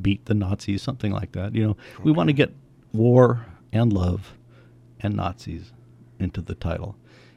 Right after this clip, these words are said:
Speaker 1: And I'm leaving some of this to Paul Chutko, my publisher. Here.
Speaker 2: Yeah.
Speaker 1: He's a good Napa guy. You know, he, uh, he's finished a couple books, um, Appalachian Napa Valley.
Speaker 2: Oh, yeah.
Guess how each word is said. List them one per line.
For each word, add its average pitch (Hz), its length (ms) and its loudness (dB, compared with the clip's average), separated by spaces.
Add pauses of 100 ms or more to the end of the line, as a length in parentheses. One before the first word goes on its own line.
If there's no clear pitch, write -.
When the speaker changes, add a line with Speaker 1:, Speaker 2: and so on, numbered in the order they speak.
(160)
Speaker 1:
And 95 200 0
I'm 92 160 -2
leaving 113 280 2
some 120 200 2
of 113 60 -2
this 107 140 -2
to - 80 -12
Paul 107 240 -2
Chutko, 110 520 -4 (120)
my 98 120 -8
publisher. 107 680 -8
Here. 104 160 -6
Speaker 2:
Yeah. 98 120 -2 (140)
Speaker 1:
He's 98 160 -4
a 98 40 -6
good 101 320 -2 (380)
Napa 117 300 0
guy. 101 160 0
You 107 140 2
know, 101 100 0
he, 98 320 0
uh, 95 180 -4 (720)
he's - 240 -16
finished - 480 -8
a - 20 -20
couple 101 260 -10
books, 98 360 -12
um, 92 380 -12 (480)
Appalachian 104 540 -2
Napa 101 260 -2
Valley. 104 420 -6 (100)
Speaker 2:
Oh, 117 140 -8
yeah. 120 140 -10